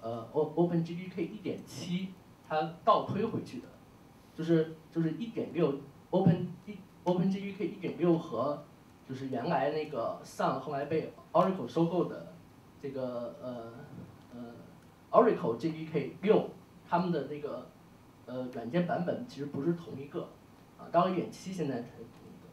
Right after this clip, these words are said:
所以呢，我一直在想这个问题，就是说，<clears throat> 就是说其实，啊，我们要仔细看一下，那么 Linux 这个整个生态圈儿里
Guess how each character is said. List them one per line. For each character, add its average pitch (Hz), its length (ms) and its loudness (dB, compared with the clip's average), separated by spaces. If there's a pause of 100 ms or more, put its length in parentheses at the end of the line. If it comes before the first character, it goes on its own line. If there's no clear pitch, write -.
(580)
所 202 100 0
以 220 100 8
呢， 208 180 8
我 135 180 4
一 156 80 0
直 190 120 -4
在 220 140 4
想 - 200 -2
这 135 80 0
个 170 40 8
问 170 160 8
题， 123 160 0
就 143 160 2
是 131 80 2
说， 139 380 8 (320)
<clears throat> - 1800 -4
就 175 100 10
是 170 60 12
说 170 160 12
其 170 220 2
实， 165 400 10 (160)
啊， 117 340 0 (380)
我 117 100 0
们 127 140 4
要 175 200 10
仔 - 160 -2
细 143 120 -10
看 160 320 -2
一 - 40 -2
下， - 280 -2 (420)
那 147 80 -2
么 139 200 6
Linux 185 540 2
这 151 140 -4
个 131 140 -4
整 123 180 -6
个 147 160 2
生 160 160 2
态 175 160 4
圈 165 160 -4
儿 151 100 2
里 135 60 -2